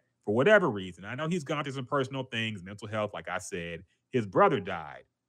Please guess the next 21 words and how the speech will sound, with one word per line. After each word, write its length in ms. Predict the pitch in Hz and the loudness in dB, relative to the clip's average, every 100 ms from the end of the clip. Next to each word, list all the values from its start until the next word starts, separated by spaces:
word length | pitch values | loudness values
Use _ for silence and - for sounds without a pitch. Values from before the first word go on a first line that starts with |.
| _ _ - | _ _ -12
apparently. 540 | 90 104 92 71 69 | -4 -4 -4 -8 -12
So 460 | 71 104 101 95 98 _ _ _ | -8 -2 0 0 -4 _ _ _
I 160 | 160 202 | 2 4
understand 840 | 202 143 - 127 123 113 110 104 101 _ _ _ - | 4 0 0 2 2 2 0 -4 -14 _ _ _ 0
personal 360 | 160 160 151 | 2 2 0
things 240 | 131 127 117 | 0 0 0
can 120 | 110 | -4
happen 540 | 98 104 101 101 98 90 | -2 -2 -2 -4 -6 -6
that 220 | 85 85 | -8 -8
make 260 | 92 87 92 | -12 -12 -12
you, 240 | 92 85 80 _ _ _ _ _ _ - | -10 -10 -14 _ _ _ _ _ _ -8
you, 280 | 104 98 87 | -6 -6 -8
you 220 | 110 101 95 _ _ 127 117 | -10 -12 -14 _ _ -20 -12
question 360 | - 185 - 175 | 0 0 0 -2
whether 120 | 156 | -2
you 60 | |
wanna 180 | 151 139 | 0 -2
do 180 | 85 104 | -2 -4
this 200 | 104 98 | -4 -6
anymore. 560 | 101 101 101 101 101 101 _ _ _ _ 90 | -8 -6 -4 -4 -6 -12 _ _ _ _ -2
But 420 | 113 110 104 101 | 2 4 2 -2